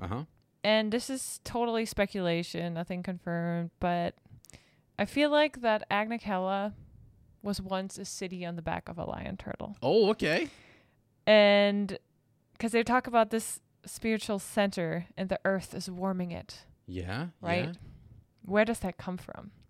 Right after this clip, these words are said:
Speaker 1: Wait, how do we know they're all gone? Are we sure that one's the last one? I mean, I don't know. I'm just
Speaker 2: We are not. We don't know, really.
Speaker 1: I mean, we know we meet that one later on in season three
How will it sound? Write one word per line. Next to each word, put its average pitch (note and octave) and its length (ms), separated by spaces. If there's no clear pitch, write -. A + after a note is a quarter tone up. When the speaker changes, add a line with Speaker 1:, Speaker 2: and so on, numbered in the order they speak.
Speaker 1:
Wait, A#2 200
how - 180
do G#3+ 80
we A#3+ 160
know A#2+ 520
they're G#2 260
all F2+ 240
gone? F2 300
Are F2 40
we G2+ 120
sure C3+ 340
that D#3 220
one's C3 260
the G2+ 100
last G2+ 340
one? G2 200
I F2+ 60
mean, F#2 120
I A2+ 80
don't F#2+ 200
know. F2 240
I'm F#2+ 100
just - 380
Speaker 2:
We C#4+ 420
are D#4 140
not. D#4+ 360
We A3 160
don't C4 200
know, B3+ 260
really. G#3+ 420
Speaker 1:
I G#2 40
mean, G2+ 100
we A2 120
know D#3+ 240
we E3+ 120
meet C#3 260
that G#2+ 200
one G2+ 300
later F#2+ 320
on F#2 240
in E2+ 80
season F2+ 340
three F#2 460